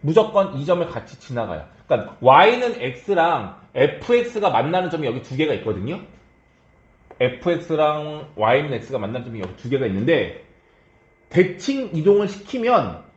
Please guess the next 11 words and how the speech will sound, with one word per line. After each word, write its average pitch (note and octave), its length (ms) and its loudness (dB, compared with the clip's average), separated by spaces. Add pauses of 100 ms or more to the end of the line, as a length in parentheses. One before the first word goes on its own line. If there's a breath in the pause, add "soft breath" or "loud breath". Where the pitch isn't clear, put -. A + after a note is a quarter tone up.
(500)
여전히 A3+ 520 8
이 D3+ 40 -6
점을 A3+ 300 -2
무조건 F#3 340 -8
지나가야 D3 540 -6
돼요. E2 140 -12
그래서 A2 160 -10
너희들 D#3 300 2
그림을 F3+ 340 0
그릴 A#2+ 320 -6
때 D#3 420 2